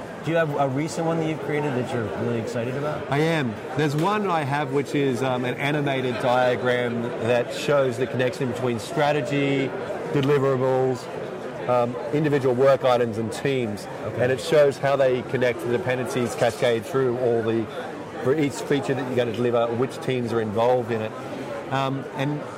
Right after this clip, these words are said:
Speaker 2: what I'm hoping that we can start doing and using that tool is in retrospectives, drag the state slider back to the start of the project and see when we pulled work in,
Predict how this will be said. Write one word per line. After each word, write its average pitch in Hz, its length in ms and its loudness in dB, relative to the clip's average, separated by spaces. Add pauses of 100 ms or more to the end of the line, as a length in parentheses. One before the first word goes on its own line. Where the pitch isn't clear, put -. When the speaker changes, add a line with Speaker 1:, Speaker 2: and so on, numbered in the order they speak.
(140)
Speaker 2:
what 170 180 0
I'm 190 120 -2
hoping 131 300 0
that 139 160 -2
we 127 80 2
can 123 140 0
start 127 340 -2
doing 131 380 0
and 120 100 0
using 120 220 0
that 131 220 -2
tool 131 220 0
is 123 120 0
in 143 120 0
retrospectives, 143 840 -2 (400)
drag 165 240 4
the 160 100 0
state - 580 0
slider 131 340 0
back 135 240 -2
to - 100 -4
the 123 80 -2
start 131 280 2
of 117 60 -2
the 117 80 0
project 123 480 -2 (380)
and 139 100 -2
see 208 300 0
when 175 280 2
we 160 120 0
pulled 202 400 2
work 160 320 4
in, 151 220 2